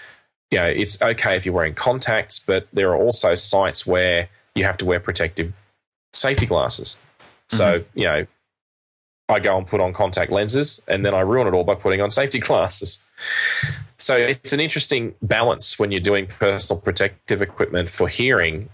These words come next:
Speaker 1: uh, and when you've got to mix in all the other options as well.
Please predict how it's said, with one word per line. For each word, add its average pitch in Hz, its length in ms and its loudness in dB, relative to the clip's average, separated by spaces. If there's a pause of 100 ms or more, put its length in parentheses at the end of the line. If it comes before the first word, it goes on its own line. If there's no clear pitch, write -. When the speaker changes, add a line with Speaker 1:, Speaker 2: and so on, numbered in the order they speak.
Speaker 1:
uh, 92 240 2
and 92 380 -2 (160)
when 107 140 2
you've 92 140 0
got 98 80 4
to 92 60 2
mix 92 280 -4
in 92 80 2
all 87 120 2
the 87 100 2
other 85 200 2
options 87 400 0
as - 120 -2
well. 85 240 2